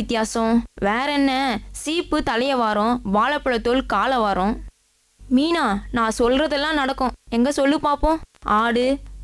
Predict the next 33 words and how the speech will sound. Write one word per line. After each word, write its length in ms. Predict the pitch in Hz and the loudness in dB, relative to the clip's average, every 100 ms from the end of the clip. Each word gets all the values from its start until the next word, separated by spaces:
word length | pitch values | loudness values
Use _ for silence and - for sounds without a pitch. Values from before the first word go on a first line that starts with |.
| 214 | 0
மாடு, 380 | 220 226 240 262 294 - - 202 | 2 2 2 0 -2 -10 -6 0
யானை, 320 | 208 220 226 208 - - - 220 | 2 2 0 -2 -8 -16 -8 -4
ஏன் 160 | 226 214 190 | -2 0 2
நீ 100 | 214 254 294 | 2 4 2
நான் 180 | 269 262 | 4 4
கூட 100 | 254 254 | 2 2
தான் 120 | 294 | 2
நடக்கிறோம். 400 | 233 220 214 220 - - _ _ _ - | 0 0 0 -2 -4 -16 _ _ _ -2
நேத்து 340 | 269 330 - 262 302 - 233 | 0 -2 -2 -2 -2 -2 0
எது 160 | 277 370 | 2 2
வரை 160 | 370 381 - | 2 0 0
பாடம் 240 | 302 302 | 0 2
நடத்தின? 320 | 285 262 262 254 254 262 - - _ - 226 | 2 2 0 2 2 0 -2 -14 _ -2 0
மணி 200 | 233 339 320 | 2 0 -2
அடிக்கும் 300 | 262 254 233 | 2 4 4
வரை 140 | 226 208 | 2 2
தான் 180 | 208 226 | 2 2
சார். 200 | 220 202 196 - _ _ _ | 2 0 -2 -8 _ _ _
உனது 260 | 277 285 285 311 | 2 4 4 4
சொந்த 280 | 311 359 359 | 4 4 4
ஊர் 100 | 349 285 | 2 2
எது? 120 | 247 262 277 - _ _ - | 2 2 2 -2 _ _ -10
எனக்கு 320 | 233 233 233 233 | -2 0 0 0
சொந்த 220 | 254 294 339 320 | 2 4 4 2
ஊர் 120 | 330 233 | 2 2
எதுவும் 260 | 226 247 226 | 2 4 4
இல்லை, 180 | 202 190 - - - - | 4 2 -2 -12 -16 -4
சொந்த 260 | 226 240 269 | 2 4 4
வீடு 160 | 226 254 269 | 4 2 2
தான் 140 | 294 | 0
இருக்குது. 300 | 269 233 214 202 - - _ - - | 0 0 2 0 -4 -18 _ -12 -2
டேய், 240 | 254 233 196 - - 254 | 0 0 -2 -4 -2 2
ஏன்டா 240 | 359 359 | 2 2